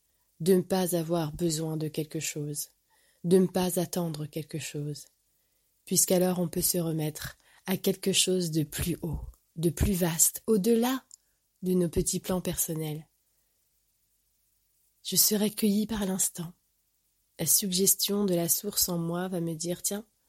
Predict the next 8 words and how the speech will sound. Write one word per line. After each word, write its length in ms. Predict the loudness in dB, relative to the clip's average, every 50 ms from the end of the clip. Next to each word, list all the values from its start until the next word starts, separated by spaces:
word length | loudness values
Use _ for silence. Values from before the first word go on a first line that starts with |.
| _ _ _ _ _ _ _ _ _ _ _ _ _ _ -10
tu 140 | -8 -6 -4
peux 100 | -2 0
boire 200 | 0 2 2 2
une 120 | 0 0
petite 220 | -2 -2 -6 -6 -6
tasse 220 | -6 -6 -4 -2
de 100 | -4 -4
thé. » 320 | -4 -6 -12 -12 -14 -14